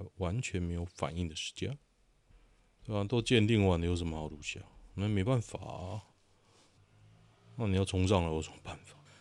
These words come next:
我以前在我家这边路口，然后有一个车祸还是怎么，就发生在我家的路口。然后我就要右转，就慢慢靠边，然后一台摩托车就这样撞上来，砰！因为他也在看那个车祸还干嘛，直接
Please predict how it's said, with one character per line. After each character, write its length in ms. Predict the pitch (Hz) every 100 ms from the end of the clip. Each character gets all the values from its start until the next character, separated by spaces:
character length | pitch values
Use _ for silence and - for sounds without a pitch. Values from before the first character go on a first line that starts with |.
| _ -
我 160 | 165
以 60 | 139
前 220 | - 92
在 80 | 120
我 140 | 85
家 160 | 90 87
这 60 | 87
边 180 | 80 76 _ -
路 180 | 127 101
口， 220 | - - _ _ _ _ _ _ _ _ _ -
然 100 | 139
后 80 |
有 240 | 135 82 85
一 60 |
个 320 | 95 - 82 - _ _ _ _
车 340 | - - 127 139
祸 160 | 139 98
还 80 | 87
是 60 |
怎 60 | 82
么， 80 | 85
就 80 |
发 180 | 92 95
生 80 | 95
在 100 | 107
我 200 | 151 156
家 220 | - 85
的 60 | 82
路 160 | 82 -
口。 180 | - _ _ _ _ _ -
然 80 | 143
后 60 |
我 60 | 104
就 60 |
要 120 | 104 104
右 200 | 98 82
转， 200 | - -
就 100 | -
慢 160 | 98 104
慢 140 | 98
靠 180 | 92 87 - -
边， 160 | 95 _ _ _ _ _ _ -
然 100 | 110
后 60 |
一 40 | 117
台 120 | 98
摩 220 | 90 92
托 100 | 90
车 40 | 90
就 20 |
这 80 | 90
样 100 | 85
撞 200 | 82 80
上 140 | -
来， 100 | - -
砰！ 220 | - 85
因 80 | 87
为 80 | 113
他 100 | 127
也 80 | 101
在 140 | 104
看 200 | - 98
那 80 | 92
个 100 | 87
车 300 | - 90 82
祸 220 | 87 80 80
还 80 | 87
干 160 | 82
嘛， 60 | 78 _ _ _ _ _ _
直 80 |
接 80 | -